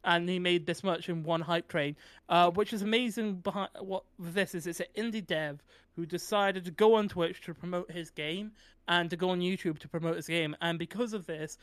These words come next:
he's blown up on Twitch, which is amazing. Just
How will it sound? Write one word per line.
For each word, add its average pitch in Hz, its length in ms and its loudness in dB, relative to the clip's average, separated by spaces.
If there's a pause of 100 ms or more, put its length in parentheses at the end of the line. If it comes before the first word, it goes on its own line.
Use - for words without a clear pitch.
(200)
he's 175 160 -8
blown 190 460 6
up 165 280 6
on 160 200 0
Twitch, 190 400 -4
which - 180 -10
is 165 120 -6
amazing. 170 440 -4
Just 160 220 -10